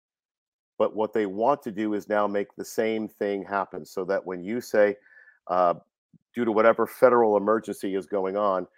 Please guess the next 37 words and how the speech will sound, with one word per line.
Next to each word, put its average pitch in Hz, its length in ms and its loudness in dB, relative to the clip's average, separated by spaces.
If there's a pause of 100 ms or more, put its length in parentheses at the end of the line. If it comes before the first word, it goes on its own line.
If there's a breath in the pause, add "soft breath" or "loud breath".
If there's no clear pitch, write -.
(200)
"Hey, 170 100 -2
wait, 160 180 0
I 131 140 2
have 151 140 -4
constitutional 110 720 -4
rights 113 320 2
to 104 80 -4
not 104 180 0
have 104 200 0
my 101 220 0
viola-, 107 720 4
to 113 140 -2
not 120 200 0
have 117 240 0
my 98 120 -2
body 104 400 2
violated." 92 840 2 (520)
Uh, 85 320 -2 (100)
it, 101 100 -12 (120)
not 110 180 -2
only 104 140 -2
right 92 340 2
of 82 140 -6
privacy, 117 580 4
but 90 140 -14
just 104 240 -10
right 104 200 0
to 95 140 -10 (100)
do 127 120 -6
what 110 100 0
I 104 80 2
want 101 240 -2
with 92 100 -8
my 107 200 -2
body 101 340 -2
and, 92 240 -8 (100)
and 90 140 -10